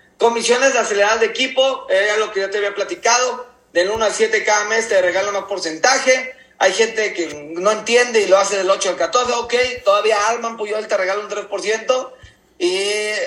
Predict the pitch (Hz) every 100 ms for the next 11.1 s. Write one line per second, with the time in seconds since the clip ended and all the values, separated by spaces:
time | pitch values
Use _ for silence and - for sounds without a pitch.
0 | - - _ _ - 240 240 202 208 214
1 | 202 180 220 202 185 156 147 - 202 226
2 | 233 226 233 269 269 269 262 254 208 190
3 | - 226 233 220 220 185 180 233 226 277
4 | 392 - _ _ _ _ 190 196 214 214
5 | 190 170 147 143 156 - - 139 147 165
6 | 202 226 185 196 208 202 220 190 180 -
7 | 208 196 165 175 190 170 180 175 160 208
8 | - - 156 151 156 175 175 175 156 -
9 | - 143 147 143 139 135 139 120 - -
10 | - _ _ 135 151 156 143 131 131 117
11 | -